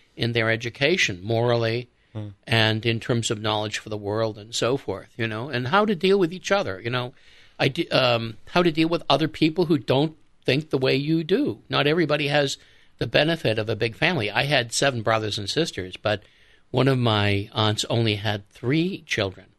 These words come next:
Speaker 1: Only three
Speaker 2: <laughs>
Speaker 1: in my family, which is, I mean, I have one aunt who has fourteen. You know, oh,
Speaker 2: Wow.
Speaker 1: yeah.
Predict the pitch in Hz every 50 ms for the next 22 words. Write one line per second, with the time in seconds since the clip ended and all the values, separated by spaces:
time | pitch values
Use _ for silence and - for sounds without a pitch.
0 | _ _ _ _ _ _ _ _ _ _ _ _ _ - 160 180 220 262 254 196
1 | - - 165 139 170 269 330 262 101 - - - _ _ _ _ _ - - -
2 | 147 - - 135 120 143 120 127 127 123 - - 117 92 95 95 - - - _
3 | _ _ _ _ _ _ _ _ _ _ _ 127 120 - 139 120 120 113 - -
4 | - - - 123 123 120 127 123 131 139 143 143 131 139 143 143 135 135 135 135
5 | 127 143 143 139 - 143 143 135 - - 247 240 127 95 - _ _ _ _ _
6 | _ _ _ _ _ _ _ _ _ _ _ _ _ _ _ - 147 151 117 110
7 | - - 190 208 151 139 120 92 95